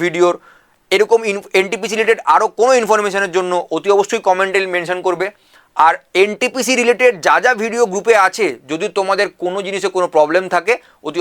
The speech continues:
অবশ্যই সেই প্লেলিস্টটা ভালো করে ফলো করো। গ্রুপে পরপর কিন্তু এনটিপিসি সংক্রান্ত পরীক্ষার ইনফরমেশন দেওয়া আছে। আজকে এখানে শেষ করছি। সবাই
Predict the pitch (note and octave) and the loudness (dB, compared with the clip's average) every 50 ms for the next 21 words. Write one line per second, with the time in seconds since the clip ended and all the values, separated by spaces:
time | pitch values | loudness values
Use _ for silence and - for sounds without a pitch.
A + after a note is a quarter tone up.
0 | D#3+ D3+ D3+ F3+ F#3 - - G#3 G3 - F#3+ F3+ - E3 E3 E3 D#3+ D#3 - E3+ | 2 2 2 2 -2 0 0 0 2 2 -2 -2 -2 -4 -4 -4 -4 -4 -4 0
1 | D3 C#3+ D3 C#3+ C#3 D3 C#3+ - C#3+ D3 E3 F3 G3 G#3 A3+ A#3+ - _ _ _ | 0 0 -2 -2 -4 -6 -4 -2 0 0 0 2 2 4 2 2 0 _ _ _
2 | _ _ _ _ D3+ E3 E3 E3 D#3+ - F3+ F#3+ G3 G3+ - A3 A3+ F#3+ F#3 G#3 | _ _ _ _ -10 -2 -2 -2 -2 2 2 2 2 2 2 -2 -2 -2 -4 -8
3 | G3+ F3 G#3+ G3+ F#3 F3 E3 F3 D#3+ F3 D#3 F3+ E3+ E3 C#3+ E3 D#3 D#3 D#3+ - | -10 -2 0 0 0 0 -2 -8 -10 -8 -4 -4 -4 -2 -2 -4 -4 -4 -6 -8
4 | - D3+ D3 - - - D#3+ D3+ C#3+ B2+ C#3 C#3 C#3+ C#3 E3+ G3 F3+ D3+ C3+ B2 | -8 -8 -10 -6 -4 -4 -4 -4 -4 -6 -8 -8 -8 -8 -8 -2 -2 0 0 0
5 | A#2 A#2 - - A2 - _ _ _ _ _ _ _ _ - C3+ - - E3 E3 | -2 -4 -4 -12 -18 -20 _ _ _ _ _ _ _ _ -2 -2 -2 -4 -6 -4
6 | D3 D#3+ F3 F3 E3 G3 F#3+ - A3 A3 G#3 - A#3+ B3 A#3+ _ _ _ _ _ | -4 -4 -4 0 0 0 2 2 0 0 0 -2 -6 -6 -8 _ _ _ _ _
7 | - - D3 D3+ | -4 0 0 0